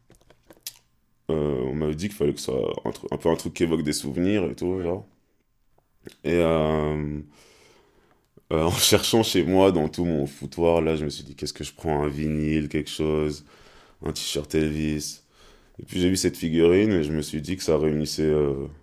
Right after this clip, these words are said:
Enfin, elle m'incarne un peu, tu sais, dans un sens. Et, euh, c'est très, bah, Naruto, ma jeunesse, tu vois. Hello Kitty, pareil, mais un peu d'un autre côté, tu sais. C'est plus, euh,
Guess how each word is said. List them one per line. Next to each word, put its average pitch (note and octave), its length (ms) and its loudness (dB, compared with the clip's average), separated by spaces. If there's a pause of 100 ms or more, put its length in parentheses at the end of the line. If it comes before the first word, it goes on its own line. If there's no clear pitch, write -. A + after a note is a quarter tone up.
Enfin, E2 220 4
elle E2+ 80 4
m'incarne F#2 480 6
un E2+ 100 4
peu, E2+ 300 2
tu - 80 -10
sais, D2+ 140 -2
dans D2 220 -4
un D2 80 -2
sens. - 460 -8 (1300)
Et, D2+ 60 -4
euh, C#2+ 540 -2
c'est C#2+ 200 -8
très, D2+ 240 0
bah, C#2+ 180 -4 (100)
Naruto, E2 840 2 (640)
ma D#2+ 160 -2
jeunesse, E2 840 0
tu - 160 -12
vois. D2 300 -2 (420)
Hello D#2+ 220 0
Kitty, E2 360 -4
pareil, E2+ 460 4
mais D2+ 300 0
un F2+ 100 0
peu B2 140 2
d'un F#2 160 2
autre D#2+ 160 -2
côté, G2 340 -2
tu G#2 80 -10
sais. E2 260 -10
C'est - 180 -16
plus, - 260 -6
euh, D2 260 2